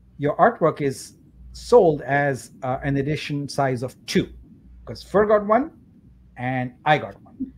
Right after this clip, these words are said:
So that's elastic editions. And we believe that every artist, if they do this,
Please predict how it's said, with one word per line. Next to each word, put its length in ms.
So 160
that's 240
elastic 480
editions. 500
And 200
we 120
believe 560
that 500
every 280
artist, 380
if 80
they 120
do 180
this, 400